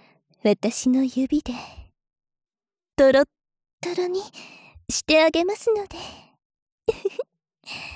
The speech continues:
お客様、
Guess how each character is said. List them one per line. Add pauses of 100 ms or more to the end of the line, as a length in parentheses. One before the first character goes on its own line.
(2000)
お
客
様、